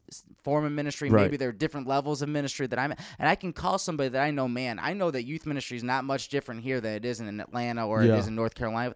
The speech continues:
Speaker 1: and I'll connect with them. Maybe it's other youth pastors here in the state of Indiana that we're at, people that we meet,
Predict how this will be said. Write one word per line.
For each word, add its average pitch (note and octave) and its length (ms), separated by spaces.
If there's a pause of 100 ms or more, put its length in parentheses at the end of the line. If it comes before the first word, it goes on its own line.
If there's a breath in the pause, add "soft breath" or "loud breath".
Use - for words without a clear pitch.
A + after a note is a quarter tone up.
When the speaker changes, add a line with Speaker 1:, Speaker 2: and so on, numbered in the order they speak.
(300 loud breath)
Speaker 1:
and D3+ 100
I'll D#3 80
connect C#3 400
with A#2+ 120
them. D#3+ 240
Maybe D3+ 420
it's C#3 120
other C#3+ 220
youth C3 280
pastors C3 480
here C#3+ 360
in C3 160
the B2 60
state B2+ 240
of A#2+ 80
Indiana A#2+ 560 (380 soft breath)
that A2+ 180
we're C#3+ 240
at, E2+ 240
people B2+ 240
that A2+ 180
we C3 140
meet, A#2+ 340